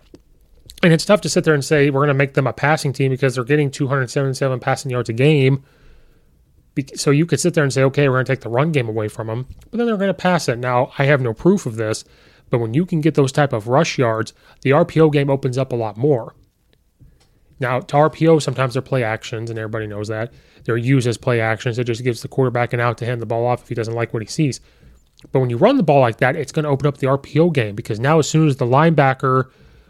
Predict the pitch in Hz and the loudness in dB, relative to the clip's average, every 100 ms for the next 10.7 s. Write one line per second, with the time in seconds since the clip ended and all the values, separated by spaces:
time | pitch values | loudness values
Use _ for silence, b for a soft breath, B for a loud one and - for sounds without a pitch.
0 | b 135 123 123 151 - 147 135 131 135 | b 2 4 2 2 2 2 2 2 0
1 | - 131 110 - 147 151 135 - 131 127 | 0 -4 -4 2 2 4 0 2 -2 0
2 | 127 127 - - - 160 135 - 143 135 | -2 -4 -12 -10 0 0 0 0 2 2
3 | - - 151 139 131 135 123 160 185 b | -2 2 2 4 2 2 2 4 2 b
4 | b b b b - 127 120 120 120 120 | b b b b -4 0 2 2 2 0
5 | 131 127 131 131 127 120 151 156 120 110 | 0 2 4 2 2 0 0 0 -2 -2
6 | 107 160 214 233 160 147 147 127 - 196 | -2 0 0 2 2 2 0 -2 0 2
7 | 131 107 139 143 - 156 208 214 151 139 | 2 2 2 2 -2 2 4 4 4 0
8 | 123 185 185 135 117 117 120 160 170 156 | 2 4 4 4 0 -2 0 2 4 4
9 | 214 240 180 156 139 139 139 120 131 139 | 4 4 4 6 4 2 0 2 2 2
10 | 139 156 151 170 185 139 135 | 2 2 2 2 4 2 0